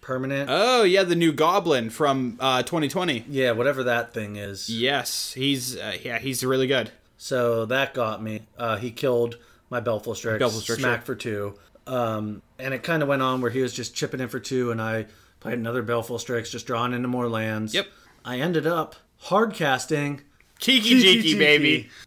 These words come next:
Speaker 1: The first and probably last time that I will ever cast that.
Speaker 2: I got a question for you.
Speaker 1: I had four turns. I had Kiki Jiki. Um,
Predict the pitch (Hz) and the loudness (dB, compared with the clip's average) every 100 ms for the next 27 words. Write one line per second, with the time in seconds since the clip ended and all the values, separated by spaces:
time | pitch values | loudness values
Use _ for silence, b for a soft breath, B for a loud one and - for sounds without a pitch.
0 | _ - 139 - 196 190 - 160 151 160 | _ -8 -4 2 2 2 -2 -4 0 2
1 | 147 135 123 127 - 131 123 120 113 123 | 2 0 2 0 0 -2 -2 -2 -2 0
2 | 120 127 127 - 117 113 - 117 110 - | 0 0 -2 0 0 0 0 0 0 -2
3 | 214 202 151 185 151 131 117 101 - _ | 2 2 2 0 0 -2 -2 -2 -6 _
4 | _ _ - 143 160 139 - 143 160 151 | _ _ -4 -2 0 -2 -2 0 0 0
5 | 131 139 156 - - - - - - 123 | 0 0 -2 -6 -12 -16 -20 -16 -6 -2
6 | 120 127 120 107 147 127 131 117 113 113 | 0 0 -2 -2 -4 -4 -4 -4 -4 -4
7 | 95 - _ 127 123 117 113 110 | -10 -12 _ -2 2 2 0 -6